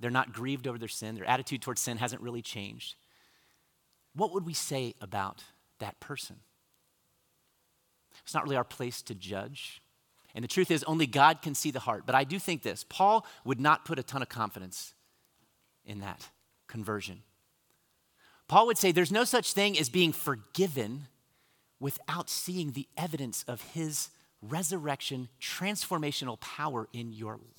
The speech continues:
life. Because you've been given a new nature. The things that you used to love, you now hate. And the things that you used to hate, you now love. You, you're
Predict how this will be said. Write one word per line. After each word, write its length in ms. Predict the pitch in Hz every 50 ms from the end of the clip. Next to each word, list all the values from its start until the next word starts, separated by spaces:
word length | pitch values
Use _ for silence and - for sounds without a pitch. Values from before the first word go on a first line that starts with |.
| - -
life. 340 | - - - - - - - _ _ _ _ _ _ _ _ _ _ _ _ _ _ _
Because 180 | - - 170 160
you've 80 | 196 170
been 100 | 202 196
given 180 | 208 202 196
a 60 | 185
new 120 | 185 196 180
nature. 500 | 170 170 185 202 - - - 175 131 - - _ _ _ _ _ _ _ _ _ _ _ _ _ _ _ _ _ _
The 100 | - 170
things 340 | 165 - 220 233 233 233 165
that 140 | 175 202 160
you 120 | 170 165
used 320 | 170 165 220 247 - - -
to 180 | 156 131 127 - _ _ _ _ _ _ _ _ _ _ -
love, 480 | 117 131 175 214 233 214 143 127 117
you 140 | 127 139 143
now 220 | 139 151 165 175 147
hate. 500 | - - - 190 214 185 - - - - _ _ _ _ _ _ _ _ _ _ _ _ _ _ _ _ _ _ _ _ _ _ _ _ _ _ _ _ _ - -
And 100 | 139 147
the 60 | 139
things 240 | - 185 185 175 147
that 80 | 156
you 100 | 131 135
used 200 | 135 151 147 -
to 60 | -
hate, 280 | 123 - - 143 123 -
you 120 | 113 117
now 180 | 113 113 110 107
love. 220 | 101 98 92 - -
You, 100 | 156 156 -
you're 180 | 147 165 190